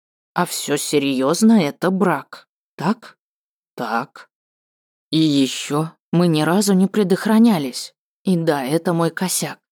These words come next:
Но я правда готов был к последствиям. И хотел, и хочу, чтобы она забеременела от меня. А если она забеременеет, то мы однозначно поженимся, потому что...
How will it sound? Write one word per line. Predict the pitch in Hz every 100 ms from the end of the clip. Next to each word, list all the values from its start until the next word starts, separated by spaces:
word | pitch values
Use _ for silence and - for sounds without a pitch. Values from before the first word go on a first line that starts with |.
| _ _ _ _ _ -
Но | 190
я | 185 180
правда | - 202 233 196
готов | 175 170 202 156
был | 170 175
к | -
последствиям. | 208 - 226 220 - - 143 123 - _ _ -
И | 156
хотел, | - 135 - - 170 214 156
и |
хочу, | - 139 - - 208
чтобы | - 147 143
она | 139 160
забеременела | 151 147 147 143 220 226 196 156 143
от | 135 165
меня. | 165 156 127 - _ _ _ _ _
А | 160
если | 160 170 160
она | 160 156
забеременеет, | 147 143 147 143 196 208 147 139 - - _
то | 147
мы | 147 185 190
однозначно | 139 143 139 160 156 -
поженимся, | 151 190 190 233 180 139 - -
потому | - 135 131 139 147
что... | - 156